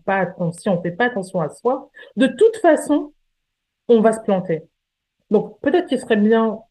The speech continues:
de réfléchir avant, d'éviter, mais ça veut dire qu'il faut prendre la décision, qui n'est pas une décision facile, c'est de dire stop et de dire, « OK,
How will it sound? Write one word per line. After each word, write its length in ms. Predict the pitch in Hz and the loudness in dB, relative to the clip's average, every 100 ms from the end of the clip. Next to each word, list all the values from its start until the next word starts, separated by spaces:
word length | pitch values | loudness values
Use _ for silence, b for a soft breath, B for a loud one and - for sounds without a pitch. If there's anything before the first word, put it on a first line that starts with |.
| _ _ _ _ - | _ _ _ _ -10
de 180 | 160 | -2
réfléchir 560 | 175 175 202 202 - 185 | 0 0 -2 -4 -4 -6
avant, 400 | 185 175 190 330 | -4 -4 -4 -4
d'éviter, 680 | 202 202 170 180 - 330 170 - _ _ _ _ _ | -4 -4 -4 -6 -4 -4 -6 -10 _ _ _ _ _
mais 160 | 165 165 | -6 -4
ça 120 | 180 | -2
veut 80 | 175 | -2
dire 140 | 208 | -2
qu'il 240 | - 147 - | -4 -8 -8
faut 100 | 160 | -12
prendre 400 | - - 247 220 - | -10 -4 -2 -2 -6
la 200 | 180 143 | -10 -10
décision, 1000 | 151 220 247 - - 190 165 180 233 - _ _ _ _ _ _ | -6 -6 -6 -8 -12 -10 -8 -8 -10 -14 _ _ _ _ _ _
qui 60 | 170 | -8
n'est 120 | 156 | -4
pas 160 | - | 0
une 100 | 247 | 0
décision 340 | 254 233 202 185 | 0 -4 -8 -6
facile, 400 | 170 156 202 233 | -6 -8 -8 -8
c'est 80 | 175 | -6
de 80 | |
dire 260 | 175 147 - | -6 -6 -10
stop 320 | - 175 185 - _ _ _ _ _ _ | -4 -2 -2 -6 _ _ _ _ _ _
et 60 | 170 | -8
de 100 | 170 | -6
dire, « 240 | 170 196 190 | -4 -6 -4
OK, 260 | 185 - | -6 -6